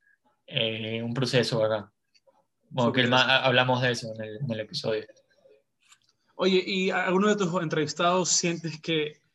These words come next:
Speaker 2: que lo tienes que volver a llamar o tienes que volver a generar un espacio para poder conversar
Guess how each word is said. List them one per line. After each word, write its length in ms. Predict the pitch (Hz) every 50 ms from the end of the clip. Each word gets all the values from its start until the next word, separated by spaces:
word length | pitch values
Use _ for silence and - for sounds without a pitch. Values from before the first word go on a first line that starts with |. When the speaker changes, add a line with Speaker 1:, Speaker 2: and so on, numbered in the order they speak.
| _ _ _ _ _ _ -
Speaker 2:
que 100 | - 135
lo 160 | 135 135 131
tienes 240 | 170 165 170 156 156
que 100 | - 175
volver 260 | 156 143 139 143 139
a 40 | 143
llamar 560 | 139 131 131 143 143 147 147 147 143 139 139
o 260 | 135 - - 131 127 127
tienes 200 | 131 160 151 147
que 80 | - 147
volver 140 | 143 147 139
a 40 |
generar 180 | 143 143 139 143
un 80 | 143 135
espacio 320 | - - 170 151 151 147
para 160 | 143 127 120 117
poder 240 | - 131 131 139
conversar 480 | - - 147 131 123 113 - 131 131 -